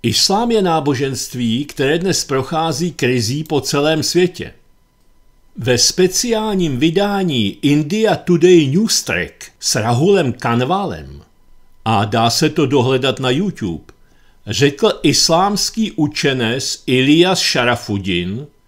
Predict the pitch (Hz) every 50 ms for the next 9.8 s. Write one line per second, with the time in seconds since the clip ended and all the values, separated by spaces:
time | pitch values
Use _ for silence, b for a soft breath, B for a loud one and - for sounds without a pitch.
0 | _ _ _ _ _ _ - - _ _ _ _ _ _ _ - 147 143 143 -
1 | - - - 170 170 180 196 196 214 226 196 156 143 123 110 104 - 139 131 120
2 | - - 175 175 175 170 175 180 180 180 175 - - - 175 170 185 170 123 110
3 | - - 123 113 120 135 117 104 139 147 139 123 160 151 - - - 220 175 127
4 | 107 - - - - - _ _ _ _ _ _ _ _ _ _ _ _ _ _
5 | _ _ - - - 110 117 131 120 - 143 127 127 147 165 - - - 196 202
6 | 214 196 160 190 190 165 139 143 156 151 - 175 175 185 220 - - 123 113 -
7 | - 151 156 151 165 160 156 180 180 170 - - 120 - - - 139 123 123 139
8 | 147 143 - 156 156 - - - - 135 117 113 165 151 131 127 123 151 196 175
9 | 147 120 104 92 73 65 69 80 104 104 95 90 76 69 65 -